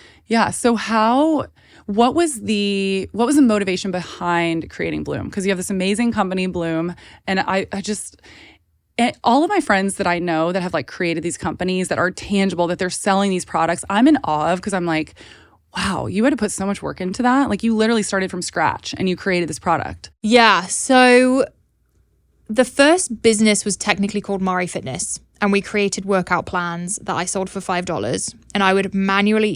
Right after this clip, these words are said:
Speaker 2: email the plan to the person, and they would PayPal me <laughs> five dollars. So I was on my phone all day, just hustling.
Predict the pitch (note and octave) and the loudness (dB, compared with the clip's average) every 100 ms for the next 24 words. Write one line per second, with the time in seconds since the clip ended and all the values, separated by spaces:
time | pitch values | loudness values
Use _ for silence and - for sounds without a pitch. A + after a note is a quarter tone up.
0 | F#3+ F#3 E3 B2 G3+ - _ _ G#3 - | -2 -2 0 0 -2 -8 _ _ -8 -2
1 | G2+ D3 D3 G3+ - F#3+ F#3+ F3 - E3 | -2 -2 -6 -10 -8 -6 0 0 2 0
2 | D#3+ F#3+ F3+ F3+ G3 F#3 G3 F#3 - G3+ | 2 2 2 0 -2 -2 -4 -4 2 2
3 | F#3+ F#3 - - - A#3 G#3 A#3+ A#3+ B3 | 4 0 -2 -6 -8 0 4 4 6 4
4 | C4+ B3+ C4 C#4 _ G3 F#3 - - B2 | 4 2 0 -2 _ 0 0 0 -4 -8
5 | - G#3 - - - F#3+ - E2+ - | -6 -4 -4 -6 -2 -2 -2 -8 -10